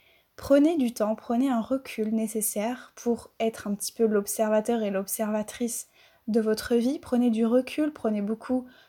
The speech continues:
d'objectivité, faites preuve d'objectivité par rapport à votre vie. Vous déroulez le fil de votre vie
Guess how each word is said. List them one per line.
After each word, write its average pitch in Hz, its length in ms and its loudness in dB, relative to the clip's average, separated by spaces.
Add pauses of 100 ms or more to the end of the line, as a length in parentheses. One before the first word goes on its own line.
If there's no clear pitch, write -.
d'objectivité, 220 880 0
faites 262 220 -2
preuve 233 320 0
d'objectivité 220 800 0
par 220 180 -2
rapport 208 280 -6
à 208 80 -2
votre 196 260 -6
vie. 285 220 -2
Vous 233 160 -2
déroulez 285 540 2
le 240 120 2
fil 233 280 -4
de 196 80 -2
votre 190 300 -8
vie 240 240 -2